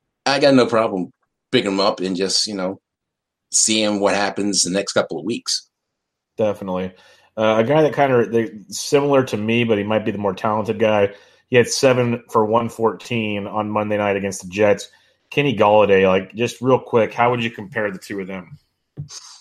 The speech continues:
Speaker 1: Mm, let's see. I think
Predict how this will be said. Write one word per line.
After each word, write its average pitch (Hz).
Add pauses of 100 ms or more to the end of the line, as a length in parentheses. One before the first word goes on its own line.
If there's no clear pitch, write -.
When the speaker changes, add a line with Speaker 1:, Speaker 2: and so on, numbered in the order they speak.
(760)
Speaker 1:
Mm, 160
let's 135
see. 107 (1300)
I 131
think 160